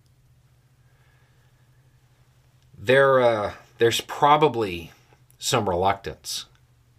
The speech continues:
to go that route, because they do generate a lot of Republican talking points,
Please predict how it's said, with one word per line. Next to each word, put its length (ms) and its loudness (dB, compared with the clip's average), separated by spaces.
to 180 -8
go 240 -6
that 280 -8
route, 440 -10
because 340 -10
they 180 -4
do 480 -6
generate 680 -4
a 100 -4
lot 440 0
of 240 -6
Republican 500 -8
talking 480 -10
points, 640 -20